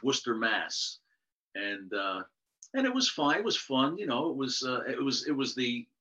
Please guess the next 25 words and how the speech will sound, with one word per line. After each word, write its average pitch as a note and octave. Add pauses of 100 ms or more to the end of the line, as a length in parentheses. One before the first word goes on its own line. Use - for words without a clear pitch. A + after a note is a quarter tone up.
the A#2
beginning B2+
of, G#2 (160)
of G#2 (120)
computers. C3+
So A#2+
the A2
year C#3+
would B2+
have A2
been, G#2+ (720)
I -
don't B2
know, F2 (100)
uh, F2+ (800)
late A2+
seventies, C#3
I D3
guess. D#3 (400)
So A#2 (160)
we D3
were E3
selling, C#3+
like, A#2 (360)
uh, G#2